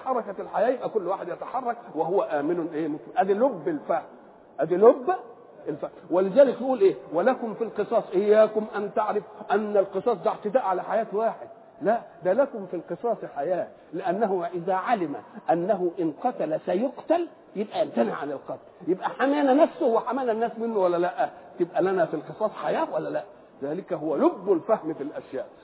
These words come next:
فالله سبحانه وتعالى يلفتنا إلى أن لا نأخذ الأمور بظواهرها، بل نأخذها بإيه؟ بلبها، وندع الإيه؟ القشور اللي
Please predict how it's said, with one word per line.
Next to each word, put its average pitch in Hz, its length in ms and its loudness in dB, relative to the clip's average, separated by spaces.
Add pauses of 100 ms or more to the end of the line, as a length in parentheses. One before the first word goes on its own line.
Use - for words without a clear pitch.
(140)
فالله 196 460 2
سبحانه 180 320 -2
وتعالى 214 500 2 (220)
يلفتنا 254 540 0
إلى 202 220 2
أن 190 180 -6
لا 190 180 -2
نأخذ 185 420 0
الأمور 208 480 6
بظواهرها، 180 760 2 (600)
بل 147 160 -2
نأخذها 202 520 2
بإيه؟ 208 380 6 (840)
بلبها، 185 600 4 (180)
وندع 196 420 4
الإيه؟ 196 340 2
القشور 196 540 2 (360)
اللي 151 340 -2